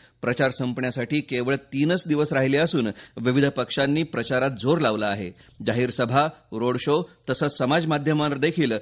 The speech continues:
प्रचाराचा रंग चढला आहे. पंधरा जानेवारीला मतदान होणार असून लगेचच दुसऱ्या दिवशी म्हणजे सोळा जानेवारी रोजी मतमोजणी होणार आहे. हे राष्ट्रीय बातमीपत्र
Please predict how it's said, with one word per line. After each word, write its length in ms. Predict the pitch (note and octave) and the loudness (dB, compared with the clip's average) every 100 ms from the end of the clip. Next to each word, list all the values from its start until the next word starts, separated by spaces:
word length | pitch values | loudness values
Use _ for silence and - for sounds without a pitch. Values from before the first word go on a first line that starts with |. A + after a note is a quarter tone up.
| - _ | -8 _
प्रचाराचा 540 | B2 A#2+ E3 C#3+ C3 C3 | -4 0 2 0 0 -2
रंग 200 | B2 C#3+ | 0 0
चढला 380 | E3 G#2+ F#2+ A2+ | 0 -4 0 0
आहे. 200 | G#2 A2+ - - _ | -2 -6 -12 -20 _
पंधरा 260 | A#2+ A#2+ B2+ | 0 2 2
जानेवारीला 560 | A#2+ A#2 B2 B2 B2+ | 2 0 0 0 0
मतदान 360 | A#2 G#2+ B2+ C3+ | -2 -2 -2 0
होणार 260 | C3 C3+ C3+ | 0 0 -2
असून 260 | C3 D#3+ D#3+ - - | -2 -2 -4 -10 -4
लगेचच 520 | A#2+ B2+ D#3+ F3 F3+ | 0 2 0 -2 -6
दुसऱ्या 320 | C3 B2+ D3+ | -6 -4 -2
दिवशी 380 | A2+ D#3+ D3+ G#2 - _ | 0 0 0 -4 -6 _
म्हणजे 260 | A#2+ A#2+ C3 | -2 0 0
सोळा 300 | - A#2+ A#2+ | 0 0 0
जानेवारी 480 | A2+ A2+ A2+ G#2+ | 0 0 0 0
रोजी 300 | A2 D#3 B2 G#2 - - | 2 2 0 -6 -10 -8
मतमोजणी 560 | A#2 A2+ A#2+ A#2 G#2+ D#3 | -2 0 2 2 4 2
होणार 300 | B2 G#2+ G2 | 2 -2 -4
आहे. 420 | G2+ G#2 F#2 - _ _ _ | -4 -6 -8 -14 _ _ _
हे 80 | C3 | 2
राष्ट्रीय 340 | B2+ A#2+ D#3 D#3+ | 2 2 -2 0
बातमीपत्र 640 | C#3+ D#3 C#3+ D3 D#3 E3 | 0 0 -2 0 2 2